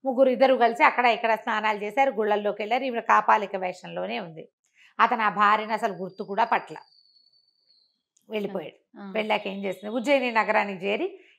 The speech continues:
Speaker 1: "ఏమంది, ఇది ఉజ్జయిని నగరం, నువ్వు ఇక్కడ మహామోసం చేసావు, వాళ్ళ గనక తెలిస్తే నిన్ను చంపేస్తారు, నువ్వు ఇక్కడే ఉండని" ఓ చోట ఆయన్ని కూర్చోబెట్టి, ఆ కాపాలిక వేషంతోటి తన తండ్రి గారింటికి, అగ్ని, మన సాగరదత్తుడి ఇంటికి పోయింది.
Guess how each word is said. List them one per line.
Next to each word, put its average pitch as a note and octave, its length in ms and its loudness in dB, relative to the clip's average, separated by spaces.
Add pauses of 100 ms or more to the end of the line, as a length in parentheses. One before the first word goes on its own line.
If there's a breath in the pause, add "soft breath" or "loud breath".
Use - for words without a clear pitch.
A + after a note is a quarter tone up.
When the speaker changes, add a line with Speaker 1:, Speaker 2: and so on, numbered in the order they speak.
Speaker 1:
"ఏమంది, G#3+ 340 0
ఇది G3 140 -8
ఉజ్జయిని A3 360 -6
నగరం, A3 260 -2
నువ్వు A#3+ 160 -6
ఇక్కడ G#3 160 0
మహామోసం A3+ 640 0
చేసావు, A#3 480 2 (540 soft breath)
వాళ్ళ G#3 160 2
గనక G3+ 360 -6
తెలిస్తే A3 380 -2
నిన్ను G#3 240 -6
చంపేస్తారు, B3 680 -2 (560)
నువ్వు G3 140 -8
ఇక్కడే A#3 280 -2
ఉండని" C4+ 560 -4 (260 soft breath)
ఓ A#3 100 6
చోట A3 280 4
ఆయన్ని G3 240 -2
కూర్చోబెట్టి, A3 800 -4 (140)
ఆ A3+ 60 0
కాపాలిక A3+ 560 4
వేషంతోటి G3+ 600 -2
తన A3 340 0
తండ్రి A3 260 2
గారింటికి, G3 420 -2
అగ్ని, F#3 680 -4 (380 soft breath)
మన F#3 120 -6 (400)
సాగరదత్తుడి B3 680 4
ఇంటికి C4 240 -8
పోయింది. F#3+ 240 -4